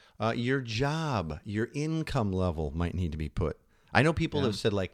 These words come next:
Speaker 1: "I passed on the promotion 'cause we would've had to move."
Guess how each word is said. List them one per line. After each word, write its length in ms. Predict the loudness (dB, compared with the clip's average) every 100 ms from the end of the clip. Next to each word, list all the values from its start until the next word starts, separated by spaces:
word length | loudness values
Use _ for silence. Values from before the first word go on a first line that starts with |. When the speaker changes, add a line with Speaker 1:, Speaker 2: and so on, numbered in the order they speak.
| -14 -8 0
Speaker 1:
"I 100 | 0
passed 460 | 2 2 0 0
on 160 | 0 0
the 140 | 0
promotion 580 | -2 -2 -2 -2 -2 -4
'cause 180 | -6 -2
we 80 | 0
would've 200 | 0 0
had 160 | 0
to 80 | 2
move." 340 | 2 0 -2